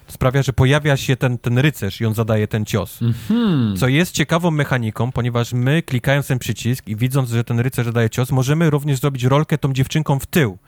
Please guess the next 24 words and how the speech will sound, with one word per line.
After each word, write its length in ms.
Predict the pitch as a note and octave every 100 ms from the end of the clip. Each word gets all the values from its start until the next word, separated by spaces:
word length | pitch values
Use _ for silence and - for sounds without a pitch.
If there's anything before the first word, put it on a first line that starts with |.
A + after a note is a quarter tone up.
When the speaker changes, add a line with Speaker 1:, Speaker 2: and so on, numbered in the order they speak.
| - -
Speaker 1:
Wiesz, 140 | B2 D3
to 80 |
jest 100 | B2+
taki, 460 | - B2+ C3+ B2+ B2 - - - - _
my, 200 | C3 C3 C3
my, 120 | D3+ C#3
Speaker 2:
Aha, 380 | F#2 A2 G#2+ F#2+
dobra, 140 | G#2+
Speaker 1:
my 100 | C3+
sterujemy 400 | B2 F2+ D3 E3
Speaker 2:
kojarzę. 140 | F#3+ E3
Speaker 1:
dziewczynką, 600 | D3+ - E3 E3 C#3 D3
a 100 | A#2+
robimy 360 | B2+ C#3 E3 B2+
ataki 400 | B2+ C#3 - C#3+
jakby 220 | B2+ C3
tymi 200 | C3+ C3
postaciami, 520 | B2+ - B2+ D3+ C#3
które 220 | - A#2+
mamy, 460 | A#2 A#2+ A2+ A2+ A2
które 280 | - - A#2
mamy 240 | A#2 A2+ A2+
przy 160 | -
sobie. 360 | - A2+ F#2+